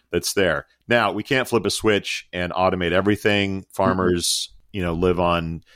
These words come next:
Speaker 1: borrowed money, paying, I mean, it's a tough business, right? So it's not like they have all the
Speaker 2: Fair.
Speaker 1: money in the world just buy robots to then start this.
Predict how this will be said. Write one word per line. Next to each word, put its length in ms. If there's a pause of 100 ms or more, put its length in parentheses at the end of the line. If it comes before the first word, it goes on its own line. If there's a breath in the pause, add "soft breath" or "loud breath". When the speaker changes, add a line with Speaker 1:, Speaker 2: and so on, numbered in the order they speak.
(120 soft breath)
Speaker 1:
borrowed 340
money, 600
paying, 520
I 40
mean, 140
it's 100
a 60
tough 260
business, 400
right? 200
So 120
it's 140
not 80
like 140
they 80
have 100
all 100
the 60
Speaker 2:
Fair. 80
Speaker 1:
money 120
in 60
the 20
world 200
just 200
buy 140
robots 600
to 100
then 320
start 360
this. 300